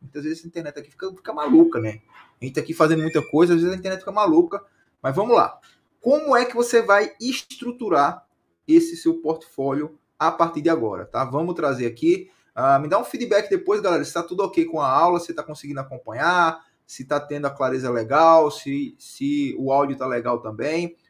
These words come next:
pra gente ter a melhor experiência possível aqui pra você, tá? Então tá tudo ok. Vamos embora, vamos pra cima. Ah, agora eu vou estruturar. Então, ó, você que não pegou ainda um caderno,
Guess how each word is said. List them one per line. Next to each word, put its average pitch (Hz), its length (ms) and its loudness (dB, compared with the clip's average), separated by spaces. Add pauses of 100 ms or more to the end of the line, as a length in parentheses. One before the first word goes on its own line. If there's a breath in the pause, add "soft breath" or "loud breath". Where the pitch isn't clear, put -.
(140)
pra 143 80 -8
gente 165 180 -6
ter 170 100 -2
a 170 60 0
melhor 175 160 0
experiência 190 440 -6
possível 240 500 -4
aqui - 160 -14
pra 202 140 -2
você, 202 400 -4 (120)
tá? 147 300 0 (260 soft breath)
Então 139 160 -10
tá 151 120 0
tudo 185 240 -2
ok. 165 480 4 (340 loud breath)
Vamos 165 300 -2
embora, 135 320 0
vamos 143 200 -6
pra 175 140 0
cima. 120 420 -8 (360 soft breath)
Ah, 156 420 4
agora 202 560 6
eu 170 140 6
vou 214 280 6
estruturar. 233 800 0
Então, 208 320 -2
ó, 113 160 0
você 143 320 -4
que 220 140 -8
não 226 120 -2
pegou 196 280 4
ainda 175 180 0
um 165 60 -4
caderno, 156 800 0